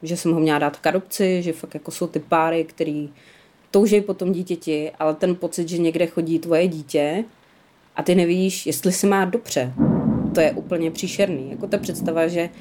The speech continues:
ho uvrhneš do nějakého života, kde ho někdo trápí, týrá.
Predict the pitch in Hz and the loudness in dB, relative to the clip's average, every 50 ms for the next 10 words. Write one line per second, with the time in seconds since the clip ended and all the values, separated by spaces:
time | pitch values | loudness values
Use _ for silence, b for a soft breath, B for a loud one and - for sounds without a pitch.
0 | B B B B B 202 220 - 220 202 214 202 185 196 185 165 160 165 190 180 | B B B B B 0 0 2 2 2 2 2 2 -2 -2 -2 -2 -2 -4 -4
1 | 180 170 170 - 196 190 196 180 165 170 185 214 202 190 165 165 156 160 175 165 | -4 -4 -2 0 0 2 2 2 0 0 -2 0 0 0 0 0 -2 -2 -2 0
2 | 165 165 170 165 165 165 - - - 165 160 190 202 - - 147 143 143 - - | 0 0 0 -2 -2 -4 -2 0 2 2 2 2 0 -2 -6 -8 -8 -8 -8 -10
3 | 180 170 175 202 190 165 147 143 147 147 | -8 0 2 2 2 2 2 -2 -4 -8